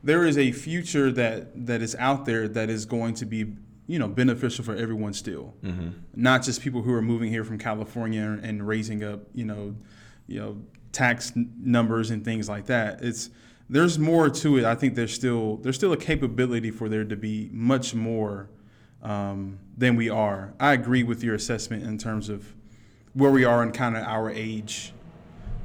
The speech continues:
Speaker 1: Um, we're still kinda teenagers, and
Speaker 2: Mm-hmm.
Speaker 1: you know, this, it's kind of a weird kind of middle ground right now where we can go in a lot, splinter in a lot of different directions, or we can go in all the directions,
Speaker 2: Yeah.
Speaker 1: which would be preferable. We could do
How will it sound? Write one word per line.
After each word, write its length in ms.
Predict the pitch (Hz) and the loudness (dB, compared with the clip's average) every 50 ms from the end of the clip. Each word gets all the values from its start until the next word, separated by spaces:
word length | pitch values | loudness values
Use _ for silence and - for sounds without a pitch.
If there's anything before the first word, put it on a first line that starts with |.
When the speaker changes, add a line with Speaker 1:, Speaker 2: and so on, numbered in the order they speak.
| - 110 107 | -8 -8 -4
Speaker 1:
Um, 680 | 120 113 110 110 107 107 107 104 104 101 101 101 101 101 - - - - - | -2 0 0 2 2 0 0 -2 -2 -4 -6 -6 -8 -10 -14 -18 -20 -20 -18
we're 60 | - | -10
still 220 | - - 208 175 | 0 2 2 2
kinda 260 | - - - 175 165 147 | 2 0 2 2 2 2
teenagers, 680 | - 190 180 160 139 127 117 113 107 101 101 98 110 | 2 0 2 4 4 4 4 2 -2 -6 -6 -6 -4
and 240 | 117 110 110 107 107 | -2 0 0 0 0
Speaker 2:
Mm-hmm. 160 | 117 135 143 | -2 0 2
Speaker 1:
you 80 | 151 | 2
know, 240 | 131 117 113 113 113 | 4 2 2 0 -2
this, 300 | 110 123 123 120 - - - - - - - - - | -2 -2 -2 -2 -4 -10 -12 -16 -18 -18 -14 -4 -4
it's 120 | 139 131 | -4 0
kind 180 | - 175 180 175 | 2 4 4 4
of 100 | 160 160 | 4 4
a 40 | |
weird 540 | 147 127 127 139 147 147 147 147 147 143 143 | 4 6 6 8 8 8 8 8 6 6 4
kind 180 | 147 147 143 135 | 2 2 4 6
of 200 | 131 127 120 113 | 6 4 4 4
middle 280 | 117 131 151 151 143 | 6 6 6 6 4
ground 340 | 127 - 135 135 139 139 135 135 | 4 4 4 6 6 6 6 4
right 160 | 139 131 127 | 4 4 4
now 200 | 131 131 131 131 | 4 6 6 4
where 220 | 123 123 123 120 | 4 4 2 2
we 160 | 117 127 143 | 4 2 2
can 160 | 139 143 127 117 | 2 2 0 2
go 240 | 131 127 123 120 | 2 2 2 2
in 80 | 120 113 | 0 0
a 400 | 107 110 110 110 - - 123 117 | -2 -4 -4 -8 -10 -10 -8 -6
lot, 420 | 113 117 123 131 135 147 143 135 | -2 2 4 6 6 6 6 4
splinter 440 | - - - - 147 151 147 - 151 | 2 -4 0 2 2 2 4 2 2
in 60 | 123 | 2
a 60 | 117 113 | 2 2
lot 200 | 117 120 127 127 | 4 4 4 4
of 60 | 131 | 4
different 240 | 131 131 - 120 110 | 0 0 0 -2 0
directions, 640 | 113 117 120 117 113 - 110 104 101 101 - - - - - - - - - - - | 2 2 0 0 0 -4 -8 -8 -8 -10 -12 -14 -16 -18 -18 -18 -18 -18 -18 -4 4
or 340 | 151 160 190 220 175 143 131 | 6 8 8 8 8 8 8
we 120 | 156 185 | 6 6
can 120 | - 160 | 4 6
go 180 | 135 139 143 139 | 6 6 6 6
in 140 | 135 139 - | 4 2 2
all 260 | 131 131 139 147 135 | 4 4 6 4 2
the 80 | 120 110 | 0 0
directions, 720 | 117 110 107 110 107 - - 113 - - 95 - - 98 | -2 -2 -2 -2 -6 -8 -10 -12 -12 -12 -12 -10 -6 -4
Speaker 2:
Yeah. 160 | 98 127 170 160 | -2 -2 0 0
Speaker 1:
which 220 | 139 135 135 - | 0 0 0 0
would 100 | 131 117 | -2 0
be 120 | 120 117 110 | 0 0 -2
preferable. 760 | 117 - - 180 185 - - 131 117 107 98 107 101 98 104 | -4 2 4 4 4 4 2 0 -2 -2 -2 -4 -6 -6 -2
We 120 | 110 131 135 | -2 0 2
could 140 | 139 143 120 | 2 2 2
do 200 | 131 131 127 | 2 2 2